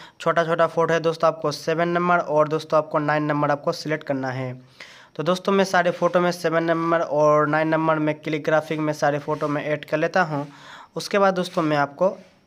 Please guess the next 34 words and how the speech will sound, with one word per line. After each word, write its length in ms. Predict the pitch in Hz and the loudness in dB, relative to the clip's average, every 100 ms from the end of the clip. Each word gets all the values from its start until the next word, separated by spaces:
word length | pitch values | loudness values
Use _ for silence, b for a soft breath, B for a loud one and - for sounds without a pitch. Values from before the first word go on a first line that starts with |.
| - | -14
दिखाता 440 | 156 151 147 135 131 | -10 -4 -4 -2 -4
हूँ। 420 | 131 123 123 127 _ _ _ _ _ _ _ _ B B B B - | -4 -10 -14 -18 _ _ _ _ _ _ _ _ B B B B -10
तो 60 | 156 | 0
दोस्तों 300 | 175 175 196 | 0 2 2
मैं 120 | 196 | 2
सारे 280 | 190 165 165 | 2 2 2
फोटो 320 | - 170 190 | 0 0 2
में 180 | 185 180 | 2 2
जो 100 | 175 | 0
है 120 | 185 170 | 0 0
ये 140 | 160 | 0
वाला 200 | 156 156 156 | 2 2 2
क्लिक 300 | 160 156 151 | -2 -4 2
ग्राफिक 380 | 160 156 165 | 2 2 -2
में 200 | 160 160 | -4 -2
ऐड 400 | 160 156 156 165 - | -2 0 0 0 0
कर 160 | 139 | -2
लिया 220 | 131 127 123 | 2 0 0
हूँ। 280 | 131 123 127 B B B | -4 -6 -10 B B B
और 160 | 156 170 | 0 2
दोस्तों 340 | 196 196 208 - | 0 0 0 2
ऐड 220 | 175 180 | 2 2
कर 140 | - 175 | 0 0
लेने 220 | 180 180 | 0 0
के 140 | 180 | 0
बाद 220 | 151 151 147 | 2 2 2
दोस्तों 320 | 156 - 156 | -4 -2 -4
यहाँ 240 | 139 147 | -2 0
पर 100 | 156 | 2
आपको 280 | 156 156 165 | 2 0 -4
ओके 320 | 151 147 175 | -2 -2 -2
कर 180 | 170 147 | 0 0
लेना 280 | 135 131 135 | 0 -2 -2
है। 300 | 135 131 | -2 -4